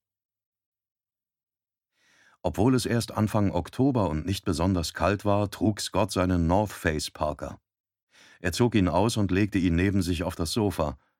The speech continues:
In den Taschen klimperte es. "Wie wär's mit einem Kaffee oder Tee?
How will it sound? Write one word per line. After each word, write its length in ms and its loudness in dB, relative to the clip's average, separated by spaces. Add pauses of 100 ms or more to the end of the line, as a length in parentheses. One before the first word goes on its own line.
In 140 -4
den 160 0
Taschen 380 0
klimperte 480 -2
es. 240 -12 (1600)
"Wie 100 -2
wär's 180 2
mit 140 2
einem 180 0
Kaffee 380 2 (180)
oder 240 -10
Tee? 300 0